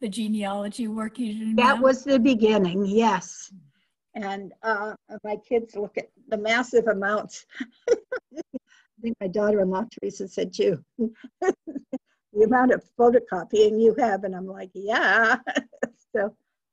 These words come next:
Speaker 2: um, I do hope to get it all together before I go anywhere. Uh, yes, but that was the beginning. That was the very beginning. Um, yeah.
Speaker 1: I'm gonna, um,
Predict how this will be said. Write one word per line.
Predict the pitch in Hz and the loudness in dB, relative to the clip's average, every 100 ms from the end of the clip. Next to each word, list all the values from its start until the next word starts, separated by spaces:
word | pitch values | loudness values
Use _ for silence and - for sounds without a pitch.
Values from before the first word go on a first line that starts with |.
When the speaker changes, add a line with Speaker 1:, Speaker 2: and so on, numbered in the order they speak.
| _ _ | _ _
Speaker 2:
um, | 214 196 196 - 226 | -16 -12 -10 -10 -8
I | 214 | -8
do | 190 240 | -2 -2
hope | - 240 - | 0 -4 -4
to | |
get | 185 220 | 0 0
it | 202 196 | 2 2
all | 196 | 0
together | 196 180 185 185 208 | -2 -6 -4 -2 -4
before | 202 185 208 185 | -6 -6 -2 -2
I | 185 | -2
go | 196 190 | -2 -2
anywhere. | 190 185 185 185 185 - _ _ _ _ _ _ _ 208 | -4 -8 -6 -2 -2 -2 _ _ _ _ _ _ _ -16
Uh, | 190 190 226 _ | -12 -12 -14 _
yes, | 214 190 - | -6 -4 -8
but | - 190 | -10 -2
that | 233 226 | -2 -2
was | 214 | -4
the | 233 | -6
beginning. | 196 196 190 220 185 - | -6 -4 -4 -6 -12 -6
That | 214 | -4
was | 214 190 | -4 -6
the | 208 | -8
very | 185 190 196 | -4 -4 -4
beginning. | 196 202 196 190 208 - _ _ _ _ _ | -8 -10 -10 -10 -12 -16 _ _ _ _ _
Um, | 208 185 202 214 - _ _ _ | -20 -20 -20 -20 -20 _ _ _
yeah. | - - 233 _ _ _ _ _ _ _ _ - _ | -14 -12 -14 _ _ _ _ _ _ _ _ -20 _
Speaker 1:
I'm | 254 330 | -12 -10
gonna, | 370 359 311 - | -8 -8 -8 -8
um, | 233 240 220 220 | -6 -4 -4 -6